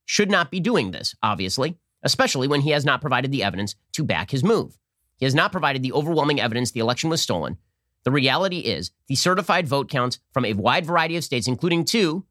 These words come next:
that were traditionally red states, Arizona and Georgia, went for Joe Biden. Okay, the, the electoral vote count here was the same as the electoral vote count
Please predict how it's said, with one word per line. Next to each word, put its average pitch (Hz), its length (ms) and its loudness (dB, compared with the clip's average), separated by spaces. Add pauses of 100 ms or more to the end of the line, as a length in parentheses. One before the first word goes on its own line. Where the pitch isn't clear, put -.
(320)
that 147 120 2
were 135 140 0
traditionally 190 500 2
red 196 180 2
states, - 240 -6
Arizona 156 440 2
and 143 160 0
Georgia, 117 420 -2 (320)
went 127 240 0
for 175 180 0
Joe 160 160 0
Biden. 131 320 0 (1000)
Okay, 123 60 2
the, 135 160 0
the 127 280 0
electoral 208 400 2
vote 185 220 0
count 107 220 -2
here 101 240 -4
was 123 140 0
the 147 60 -2
same 139 400 2
as 92 100 -6
the 139 80 -2
electoral 175 460 2
vote 170 220 0
count 95 260 -4